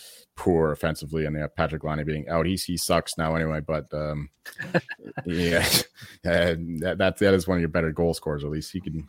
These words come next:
he can still do that in theory. I mean, he, he looks so out of sorts. Like, uh, there was a two-on-one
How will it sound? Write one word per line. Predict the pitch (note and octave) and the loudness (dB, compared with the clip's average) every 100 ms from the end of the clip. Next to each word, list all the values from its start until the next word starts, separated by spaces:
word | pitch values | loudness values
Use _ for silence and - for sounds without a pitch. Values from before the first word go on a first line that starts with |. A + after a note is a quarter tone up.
| _ | _
he | - | -12
can | F#2 | -10
still | - G2 | -2 2
do | E2+ | 4
that | F2 E2 A#1+ | 4 4 0
in | E2 G2+ | -2 0
theory. | - D#3+ C#3 D#2+ | 8 12 12 8
I | D#2 | 2
mean, | D#2 | -2
he, | F2 G2+ | -2 -2
he | G#2+ G#2 | 0 0
looks | G#2 - | 0 -2
so | - A#2+ G2 - _ _ - | 6 8 8 4 _ _ -2
out | G2+ | 2
of | F2 | 2
sorts. | - G2 D#2+ - | 6 6 6 2
Like, | D#2+ D#2 - | -4 -4 -2
uh, | D#2+ D#2 | -2 0
there | F2 | 0
was | F2 | 0
a | E2 | -4
two-on-one | - G#2+ F#2+ F2+ F2+ F2+ F2+ | 2 4 6 4 4 4 2